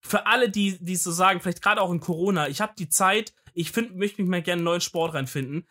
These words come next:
Genauso wie du's, Kevin, der auch immer mal so probierst mit N B A oder N F L oder was auch immer du schon alles ausprobiert hast. Ähm, Leute, f-, probiert's mal mit Formel eins aus. Real Talk, diese Netflix-Serie ist wirklich das Beste,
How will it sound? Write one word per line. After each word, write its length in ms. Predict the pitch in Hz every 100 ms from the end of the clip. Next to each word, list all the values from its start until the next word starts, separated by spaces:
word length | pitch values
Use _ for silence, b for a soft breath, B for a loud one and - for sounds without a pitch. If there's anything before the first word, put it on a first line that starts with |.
| _ -
Genauso 280 | 156 156 160
wie 60 |
du's, 220 | 147 180 -
Kevin, 220 | 170 151
der 100 | 147
auch 80 | 160
immer 140 | 151
mal 140 | 143
so 120 | 135 143
probierst 360 | 143 151 -
mit 100 | 156
N 100 | 135
B 440 | 143 151 151 156 147
A 40 |
oder 140 | 139
N 80 | 139
F 160 | 139 143
L 140 | 151
oder 160 | 147 135
was 180 | 139 156
auch 60 |
immer 100 | 143
du 60 | 139
schon 160 | 127 135
alles 160 | 135
ausprobiert 420 | 151 143 156 139
hast. 320 | 135 143 - _ _ _ _ _ -
Ähm, 420 | 143 139 139 143 _ _ _ -
Leute, 360 | 185 247 202
f-, 260 | 170 190 196
probiert's 320 | - 214 330
mal 60 | 285
mit 80 | 247
Formel 260 | 247 214 180
eins 200 | 208 160
aus. 160 | 135
Real 80 | 202
Talk, 220 | 254 240 220
diese 240 | 180 151
Netflix-Serie 760 | 165 247 247 226 - 196 180 170
ist 240 | 170 -
wirklich 140 | 202
das 160 | 185 151
Beste, 560 | - 208 208 202 196